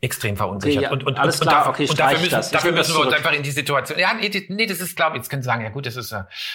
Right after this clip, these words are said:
Speaker 1: nicht, nicht so relevant, aber ich glaube, es ist gerade jetzt im Hinblick auf, äh, Unternehmenskultur unheimlich relevant, ne? Weil wir sind für unsere Kunden da. Auch wenn wir im Unternehmen jetzt angefangen hätten, darüber zu sprechen, dass unsere Kunden sich wie Wölfe verhalten, ja,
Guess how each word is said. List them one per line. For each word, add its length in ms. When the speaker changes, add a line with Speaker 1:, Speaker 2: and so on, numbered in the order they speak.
Speaker 1:
nicht, 200
nicht 100
so 80
relevant, 460
aber 320
ich 160
glaube, 240
es 160
ist 100
gerade 240
jetzt 160
im 180
Hinblick 360
auf, 280
äh, 320
Unternehmenskultur 960
unheimlich 380
relevant, 400
ne? 160
Weil 240
wir 100
sind 200
für 100
unsere 220
Kunden 340
da. 300
Auch 160
wenn 180
wir 200
im 120
Unternehmen 520
jetzt 200
angefangen 400
hätten, 300
darüber 320
zu 100
sprechen, 360
dass 160
unsere 340
Kunden 420
sich 260
wie 220
Wölfe 300
verhalten, 520
ja, 180